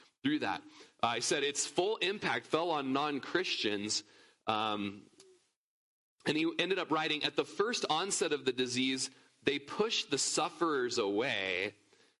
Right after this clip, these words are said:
and fled from the dearest, throwing them into the roads before they were dead." This is non-Christians treated those with the plague this way. So at first onset of the disease, non-Christians would push the sufferers away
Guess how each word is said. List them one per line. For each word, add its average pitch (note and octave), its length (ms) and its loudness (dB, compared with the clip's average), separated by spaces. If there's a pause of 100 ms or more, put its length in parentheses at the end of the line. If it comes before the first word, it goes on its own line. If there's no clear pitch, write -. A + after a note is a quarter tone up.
(260)
and C3 160 0
fled D#3 600 -2
from D3 260 0
the A#2+ 80 4
dearest, A#2 840 0
throwing E3+ 540 0
them D3 220 0
into D3 280 0
the A#2+ 160 2
roads A2 680 0
before B2 380 0
they A#2 140 2
were G#2 160 2
dead." G2+ 480 -2
This A2+ 160 -2
is G#2+ 180 0
non-Christians A#2+ 840 0
treated A2+ 340 0
those G#2 380 0
with A2 160 0
the G#2 80 2
plague F#2+ 320 -2
this F2+ 180 -2
way. E2+ 160 0 (220)
So C3+ 160 2
at A2+ 100 -6
first F3+ 360 -2
onset E3 360 2
of E3+ 100 -2
the E3 60 2
disease, C3 300 0
non-Christians C#3 1000 0 (260)
would C3+ 240 0
push - 320 0
the F3+ 140 2
sufferers D#3+ 680 2
away B2+ 460 2